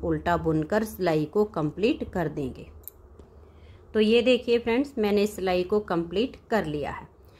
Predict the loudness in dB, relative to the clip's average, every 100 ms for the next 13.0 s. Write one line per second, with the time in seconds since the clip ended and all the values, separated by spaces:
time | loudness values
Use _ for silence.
0 | -12 -2 2 4 4 2 4 2 4 0
1 | 2 2 2 4 4 6 4 2 0 2
2 | 4 2 0 0 0 0 0 -2 -2 -6
3 | -4 4 4 4 0 2 4 2 4 2
4 | 2 0 2 2 2 -2 -2 -4 -4 -2
5 | 0 -2 0 2 2 2 4 2 4 4
6 | 4 4 0 2 0 -2 -2 -2 0 2
7 | 2 2 -4 -20 -20 -2 4 4 4 2
8 | 2 -2 2 0 0 0 0 2 4 2
9 | 0 -4 -2 0 0 0 -2 -6 -10 -14
10 | -20 -20 -20 -6 -2 4 2 4 2 4
11 | 4 4 4 4 0 -4 -2 0 2 0
12 | 0 4 4 4 2 4 4 2 2 0